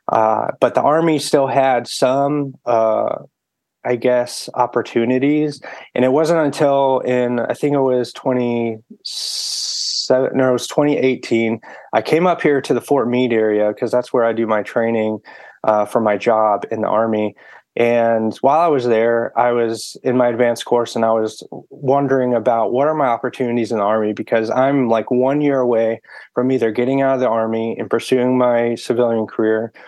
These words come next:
or going full-time active duty, because I'm, I was kinda sick of living two lives.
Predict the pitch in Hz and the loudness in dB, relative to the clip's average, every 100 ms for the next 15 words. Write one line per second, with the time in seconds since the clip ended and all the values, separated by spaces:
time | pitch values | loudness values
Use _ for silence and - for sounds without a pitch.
0 | - - 120 120 113 117 120 120 113 110 | -14 0 2 2 2 2 2 2 0 -2
1 | - 123 110 110 113 107 107 110 101 117 | -2 -2 0 0 2 2 0 -6 0 2
2 | 113 113 107 - 110 104 101 - - 117 | 2 0 -4 -2 0 0 -4 -8 -2 0
3 | 113 113 107 104 - _ - 123 123 - | 2 0 -2 -4 -16 _ -2 0 0 2
4 | 165 135 151 135 135 120 113 123 113 110 | 0 2 0 2 2 2 0 0 0 -2
5 | - 127 110 107 110 123 120 | -2 0 2 2 2 0 -4